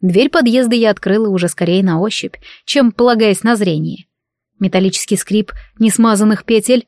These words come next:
резанул по ставшим слишком чувствительными барабанным перепонкам. «Давай, ещё чуть-чуть»,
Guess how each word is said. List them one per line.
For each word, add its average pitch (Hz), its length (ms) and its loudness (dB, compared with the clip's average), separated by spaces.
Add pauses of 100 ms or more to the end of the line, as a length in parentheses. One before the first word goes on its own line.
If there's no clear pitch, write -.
резанул 226 640 2
по 233 160 0
ставшим 226 580 -2
слишком 233 500 0
чувствительными 226 760 0
барабанным 220 600 2
перепонкам. 240 760 -2 (640)
«Давай, 190 560 0
ещё 208 300 0
чуть-чуть», 240 640 0